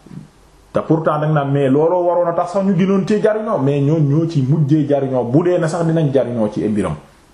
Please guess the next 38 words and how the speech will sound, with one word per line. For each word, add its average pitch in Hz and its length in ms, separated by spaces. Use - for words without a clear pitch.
Waaw. 98 200
Parce 170 320
que 165 60
ñu 156 160
ngi 160 60
koy 151 240
gisee, 151 200
mais 151 160
mooy 92 220
diw 220 260
mi. 247 240
<laughs> - 180
Suñu, 147 360
suñu 147 220
frère 131 380
bi 113 100
quoi. 98 460
<laughs> - 840
Moom 123 200
la 120 120
gaa 117 280
yi 110 160
jàpp 110 320
moom, 104 320
waaw, - 220
jàmbaar 120 440
la. 160 80
Léeg-léeg 190 400
dinañ 185 240
naan 151 180
ne 202 180
jàmbaar 120 380
la 98 120
rek. 160 120
Mais 254 280
même 294 400
dañuy 294 260
am 247 180